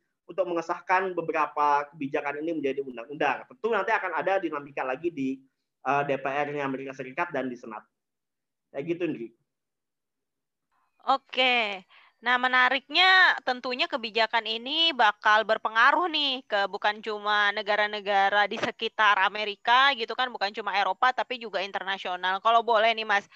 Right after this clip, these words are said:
Speaker 2: kalau kita membagikan hubungan Amerika ini bisa mencakup semua negara, misalnya Amerika dengan India nih, eh, mereka pengen ada Indian Ocean, Indo-Pasifik, habis itu ada, eh, dengan South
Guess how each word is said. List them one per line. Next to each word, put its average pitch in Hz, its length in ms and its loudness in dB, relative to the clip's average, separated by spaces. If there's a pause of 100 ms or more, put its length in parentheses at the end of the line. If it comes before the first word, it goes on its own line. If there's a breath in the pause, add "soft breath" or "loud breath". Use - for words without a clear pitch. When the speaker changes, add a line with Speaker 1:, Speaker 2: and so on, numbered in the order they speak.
(160 loud breath)
Speaker 2:
kalau 220 160 0
kita 220 240 0
membagikan 226 640 0
hubungan 233 400 -2
Amerika 226 400 -2
ini 277 400 -2 (240)
bisa 220 360 -4
mencakup 226 520 -4
semua 226 240 -4
negara, 190 480 2
misalnya 214 560 -2
Amerika 208 400 -2
dengan 202 240 -6
India 214 400 -2
nih, 196 240 -8 (400 loud breath)
eh, 185 360 4
mereka 190 360 -2
pengen 196 560 -2
ada 196 400 -2
Indian 202 320 -6
Ocean, 233 600 2
Indo-Pasifik, 220 920 -4
habis 208 320 -6
itu 240 80 -4
ada, 185 640 4 (440 loud breath)
eh, 190 280 0
dengan 196 240 -6
South 202 240 -6